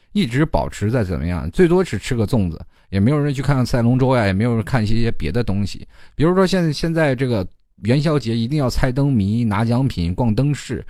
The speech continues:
可是现在我们在十五的时候已经上班了，没有时间去过什么样的元宵节。所以说在，在中国的节日当中啊，又和传统的像西方来的节日更多。呃，比如说像春节，我们只是想着是在一年一，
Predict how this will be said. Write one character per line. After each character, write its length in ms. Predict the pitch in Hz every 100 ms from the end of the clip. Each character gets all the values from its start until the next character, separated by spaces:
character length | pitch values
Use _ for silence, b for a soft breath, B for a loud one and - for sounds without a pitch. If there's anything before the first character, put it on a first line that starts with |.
| b b
可 140 | - 110
是 100 | 151
现 180 | 151
在 140 | 147 135
我 160 | 95
们 180 | 92 95
在 140 | 95 127
十 240 | - 113
五 160 | 147 98
的 100 | 87
时 140 | 87
候 140 | 104
已 100 | 92
经 160 | 78 85
上 180 | 127 104
班 220 | 113 120
了， 80 | 87
没 320 | 85 104 175
有 160 | 226 92
时 220 | - 95
间 120 | 104
去 120 | 95
过 240 | 101 113 82
什 120 | 73
么 60 |
样 140 | 101 98
的 80 | 80
元 180 | 80
宵 160 | 80 90
节。 260 | 82 - 98 _ b b b b
所 160 | - 233
以 60 | 240
说 140 | 254
在， 180 | 254 233
在 220 | 233 226
中 180 | 233 233
国 80 | 208
的 80 |
节 180 | 170 123
日 120 | 160
当 200 | 151 156
中 240 | 156 156 151
啊， 200 | 117 107
又 120 | 147
和 320 | 151 151 156 143 _ -
传 220 | 131 143
统 120 | 107
的 140 | 104
像 220 | 101 127 117
西 220 | - 151
方 180 | 143 131
来 140 | 95
的 100 | 110
节 220 | 87 80
日 160 | 101 101
更 200 | 135 101
多。 240 | 107 123 - b b -
呃， 100 | 110
比 100 | 143
如 100 | 190
说 80 |
像 160 | 196 170
春 200 | - 185
节， 120 | 120
我 140 | 131 107
们 120 | 113
只 180 | - 76
是 140 | 147
想 220 | - 69
着 120 | 87 98
是 180 | -
在 160 | 110 120
一 120 | 120
年 200 | 107 110
一， 200 | 107 107